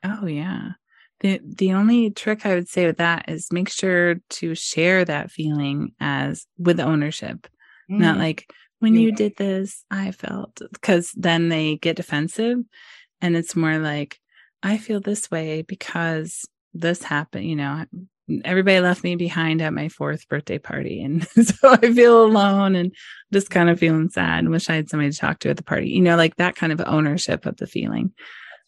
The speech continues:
Speaker 1: um, instead of making other people, 'cause that's part of our boundary. We are all responsible for our own feelings.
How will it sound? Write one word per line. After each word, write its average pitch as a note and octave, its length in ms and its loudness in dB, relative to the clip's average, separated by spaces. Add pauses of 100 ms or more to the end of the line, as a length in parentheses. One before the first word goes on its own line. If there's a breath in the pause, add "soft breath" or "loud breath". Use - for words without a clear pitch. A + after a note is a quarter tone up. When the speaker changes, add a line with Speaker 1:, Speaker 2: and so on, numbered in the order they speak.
Speaker 1:
um, - 400 -6
instead - 300 -2
of D3+ 80 0
making D3+ 400 0
other D3 160 0
people, D3 520 -4 (400 loud breath)
'cause - 120 -18
that's G3 220 4
part E3 260 2
of F3 100 -2
our G3+ 100 4
boundary. G3+ 680 2 (200)
We F3+ 280 4
are F#3+ 180 0
all F3 160 0
responsible F#3+ 720 0
for - 180 -8
our - 160 -4
own G3 220 2
feelings. F#3+ 640 -6